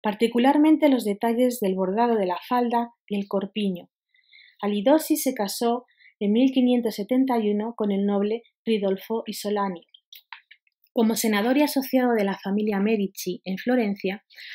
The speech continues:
a menudo estaba fuera de casa, dejando a su esposa para atender negocios en Bolonia.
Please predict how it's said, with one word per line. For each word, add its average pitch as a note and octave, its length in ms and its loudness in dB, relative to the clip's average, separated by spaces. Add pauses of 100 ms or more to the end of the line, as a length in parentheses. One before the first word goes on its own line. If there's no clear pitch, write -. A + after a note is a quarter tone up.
a A#3 80 2
menudo C4+ 360 10
estaba A#3+ 320 0
fuera G3+ 240 0
de F3+ 120 0
casa, - 440 -12 (560)
dejando G#3 360 2
a G3+ 40 2
su A3 100 2
esposa A#3 480 0
para G#3+ 160 2
atender G3 420 0
negocios G#3 520 0
en F#3+ 100 0
Bolonia. F3 440 -2